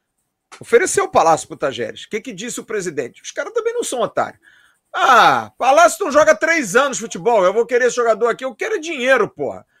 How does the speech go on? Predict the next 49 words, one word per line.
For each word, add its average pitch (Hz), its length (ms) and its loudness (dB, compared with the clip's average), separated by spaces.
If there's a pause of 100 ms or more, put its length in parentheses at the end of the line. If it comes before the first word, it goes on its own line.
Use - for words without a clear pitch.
(240)
Não 294 160 -14
quero 320 220 4
jogador. 180 520 -2 (220)
Jogador 277 240 -2
eu 403 120 -4
tenho 262 340 2
aqui." 170 360 -6 (160)
É 440 160 -12
certo. 466 540 -2 (580)
Você - 120 -12
vai 247 120 0
oferecer 240 420 -2
quem? 147 420 -2
Vai 160 120 -2
oferecer 196 300 -4
o 214 80 0
Galarça 208 640 2
em 139 140 -18
troca? 165 500 -4
Vai 165 140 -2
oferecer 208 460 -6
o, 180 280 -4 (220)
o 156 80 -14
Palácios 196 580 0
em 151 120 -12
troca? 185 440 -2 (640)
É - 60 -18
por 285 180 -10
isso, 370 320 0
você 185 140 -8
tem 226 160 -12
que - 60 -12
saber 294 300 -8
também 320 260 -10
o 330 40 -10
investimento, 302 480 -10
que 214 80 -14
o - 40 -18
torcedor, 202 360 -6
já 165 120 -2
falei 208 300 -2
isso, 226 120 -6
o - 40 -20
torcedor 165 420 -6
acha 202 280 2
que 202 140 -8
é 190 80 -6
futebol 196 380 -4
manager, 135 460 -6